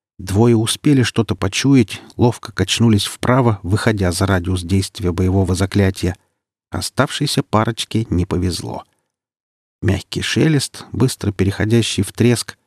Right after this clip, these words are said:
и превращённые в ледяные статуи ниндзя падают вниз. Грохот разбитой посуды. Кусочки замороженной человеческой плоти разлетелись по полу,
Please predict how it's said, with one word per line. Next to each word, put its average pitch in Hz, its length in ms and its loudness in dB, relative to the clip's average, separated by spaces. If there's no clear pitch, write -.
и 127 100 0
превращённые 87 840 -2
в 87 60 -4
ледяные 90 440 2
статуи 85 440 -2
ниндзя 123 480 2
падают 87 460 -2
вниз. - 440 -10
Грохот - 500 -2
разбитой 90 520 -4
посуды. - 540 -8
Кусочки - 500 0
замороженной 107 680 4
человеческой 107 680 0
плоти 110 440 2
разлетелись 92 760 -2
по 73 200 -6
полу, - 340 -12